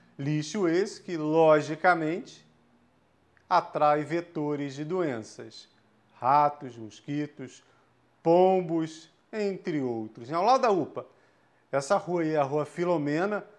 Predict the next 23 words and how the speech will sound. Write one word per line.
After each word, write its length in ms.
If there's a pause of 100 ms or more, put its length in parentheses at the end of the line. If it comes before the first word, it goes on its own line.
(300)
portanto, 360
quem 200
vem 200
do 80
bairro 260
de 40
São 180
Pedro 380
a 80
pé, 340
por 200
exemplo, 500
para 320
procurar 460
atendimento 520
médico 320
na 120
upa, 420 (560)
passa 340
pela 200
Rua 260
Dona 260
Filomena 640